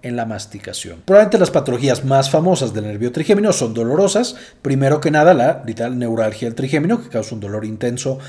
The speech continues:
en alguna de las ramas del trigémino. Es un dolor neuropático, difícil de manejar.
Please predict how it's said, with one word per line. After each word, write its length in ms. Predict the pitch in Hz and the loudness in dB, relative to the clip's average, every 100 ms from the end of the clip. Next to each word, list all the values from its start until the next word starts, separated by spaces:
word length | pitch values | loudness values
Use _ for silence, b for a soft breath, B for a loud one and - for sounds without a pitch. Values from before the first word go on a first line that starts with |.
| B B | B B
en 180 | 135 135 | -6 0
alguna 400 | 135 127 143 165 | 2 2 0 2
de 60 | 147 | 4
las 160 | 120 | 4
ramas 400 | 113 123 123 117 | 4 2 2 -2
del 120 | 123 | -4
trigémino. 420 | 123 139 190 190 143 | -4 0 0 2 -2
Es 140 | 117 | -4
un 60 | 117 | -6
dolor 180 | 104 | -8
neuropático, 580 | 107 104 104 147 143 123 | -8 -8 -4 -4 -4 -8
difícil 280 | 107 - 101 | -8 -10 -14
de 60 | 95 | -12
manejar. 440 | 107 127 190 - | -6 2 4 2